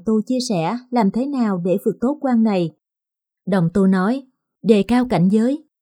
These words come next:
chính là phải đề cao cảnh giới." Về nhà tôi bèn nghĩ, "Cảnh giới của mình vẫn chưa cao à?" Tôi đã vứt bỏ chức vị,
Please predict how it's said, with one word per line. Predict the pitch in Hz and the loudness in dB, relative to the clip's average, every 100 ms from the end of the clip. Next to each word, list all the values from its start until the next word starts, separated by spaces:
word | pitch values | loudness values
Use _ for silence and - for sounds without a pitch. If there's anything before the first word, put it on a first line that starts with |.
| _ - | _ 2
chính | 226 277 | 2 2
là | 233 185 175 | -2 -2 -2
phải | 190 | 0
đề | 214 185 | 2 0
cao | 202 233 | -2 -4
cảnh | 226 165 | -2 -2
giới." | 180 220 262 320 _ _ _ _ _ _ _ _ - | 0 0 -2 -6 _ _ _ _ _ _ _ _ 0
Về | 202 | 2
nhà | 175 190 170 165 | 2 0 -2 0
tôi | 226 | 0
bèn | 214 175 175 | 2 2 2
nghĩ, | 175 180 247 - _ _ _ _ _ _ | 2 0 -2 -6 _ _ _ _ _ _
"Cảnh | 202 185 | 0 2
giới | 220 262 | 2 2
của | 202 | 2
mình | 196 233 190 | 4 4 2
vẫn | 185 180 | 2 0
chưa | 196 254 | 0 -2
cao | 247 247 240 | -2 -2 0
à?" | 202 170 - _ _ _ _ _ _ _ _ _ _ | -2 -4 -6 _ _ _ _ _ _ _ _ _ _
Tôi | 208 190 | -2 0
đã | 180 170 214 | 0 0 -2
vứt | 285 | -2
bỏ | 214 165 | 0 0
chức | 170 277 - | -2 -6 0
vị, | 190 156 | 2 0